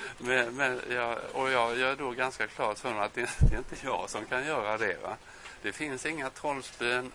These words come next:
som man kan svänga och det finns inga mediciner som man kan skriva ut recept på som, som man tar och så löser detta. Utan det handlar om för dem att praktiskt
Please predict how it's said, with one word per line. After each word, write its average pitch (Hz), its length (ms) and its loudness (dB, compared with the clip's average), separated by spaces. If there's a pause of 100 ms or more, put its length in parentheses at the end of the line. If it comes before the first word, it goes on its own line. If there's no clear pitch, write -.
(120)
som 123 160 -6
man 117 140 0
kan 113 180 -4
svänga 110 480 2 (320)
och 113 100 -6
det 107 80 -4
finns 104 260 -6
inga 104 300 2
mediciner 101 760 -2
som 117 180 -6
man 117 160 0
kan 110 200 -6
skriva 107 360 -4
ut 101 220 -4
recept 107 480 -4
på 85 160 -10 (300)
som, 98 300 0
som 107 160 -2
man 98 160 2
tar 87 340 -2
och 90 60 -8
så 92 120 -6
löser 92 480 -4
detta. 98 260 -2 (340)
Utan 131 240 -4
det 135 60 -2
handlar 156 300 -6
om 131 320 -6
för - 220 -10
dem 113 260 -4
att - 200 -8
praktiskt - 680 -8